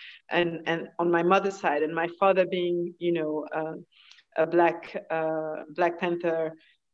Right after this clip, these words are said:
Party member. So, you know, I come also from a family where there is always questioning of the, the, the narrative around.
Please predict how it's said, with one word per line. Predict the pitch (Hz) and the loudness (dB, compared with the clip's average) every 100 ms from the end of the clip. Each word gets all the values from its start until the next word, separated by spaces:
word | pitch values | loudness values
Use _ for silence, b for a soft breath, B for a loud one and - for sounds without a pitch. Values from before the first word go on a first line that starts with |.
| _ - | _ 0
Party | 185 175 175 170 | 2 2 2 2
member. | 185 262 285 190 160 - | 4 4 6 6 6 2
So, | - 226 220 214 - - - | 4 8 8 6 -2 -18 -8
you | 220 | -2
know, | 233 214 196 - | 2 4 2 4
I | 214 | 2
come | 220 311 | 4 2
also | 381 349 294 | 2 0 -2
from | 277 214 | 0 0
a | 208 | 0
family | - 226 226 220 | 2 2 2 -2
where | 190 190 196 190 190 190 _ _ _ _ 156 _ _ - | 2 4 6 8 6 2 _ _ _ _ -20 _ _ 2
there | 185 233 | 6 8
is | 240 233 | 6 2
always | 220 247 254 269 - | 2 4 2 0 -4
questioning | - - 262 - - 269 220 190 190 185 - | -12 -2 -2 -2 -6 -4 0 0 -2 -6 -2
of | 175 175 170 170 - _ _ _ _ _ _ 180 | 2 4 2 0 -12 _ _ _ _ _ _ -4
the, | 175 202 196 | 2 2 2
the, | 185 208 - | 2 2 4
the | 190 | 2
narrative | 208 208 220 220 214 - 180 | 4 6 6 4 0 -8 -2
around. | 175 170 170 139 - 196 | -2 2 0 0 -8 -14